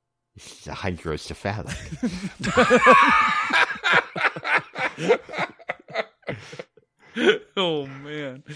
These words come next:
Speaker 1: Hey, buddy. Uh, so, thank you all for being here. As always, it is a delight to have us. We know.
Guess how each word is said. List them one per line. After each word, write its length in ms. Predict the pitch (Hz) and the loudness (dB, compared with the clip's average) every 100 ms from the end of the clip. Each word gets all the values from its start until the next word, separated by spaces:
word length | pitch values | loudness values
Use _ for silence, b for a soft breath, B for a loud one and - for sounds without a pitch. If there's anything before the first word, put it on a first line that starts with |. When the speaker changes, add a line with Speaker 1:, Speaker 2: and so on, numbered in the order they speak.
| 143 B B B B - _ _ _ - | -16 B B B B -20 _ _ _ -2
Speaker 1:
Hey, 160 | 240 | 0
buddy. 340 | 175 95 90 170 - B B B | 4 4 2 -4 -8 B B B
Uh, 380 | 123 120 113 107 | 6 8 8 6
so, 580 | - 175 147 98 80 78 | 2 8 8 8 6 0
thank 300 | - 170 165 | 2 4 4
you 120 | 147 | 6
all 140 | 117 110 | 8 8
for 160 | - | 6
being 320 | 101 127 120 117 | 0 2 2 2
here. 280 | 117 113 98 | 4 4 4
As 180 | 90 | 2
always, 500 | - 110 110 107 101 | 2 4 6 4 4
it 120 | 98 90 | 2 0
is 120 | 85 | -2
a 80 | 80 | -4
delight 460 | 87 87 98 104 | -2 2 4 2
to 120 | 104 | -2
have 300 | 87 95 92 | 0 2 4
us. 380 | 87 87 - - - | 4 2 2 -4 -8
We 320 | 69 80 78 | -6 -4 -2
know. 520 | 76 69 55 50 50 | -4 -4 -6 -8 -12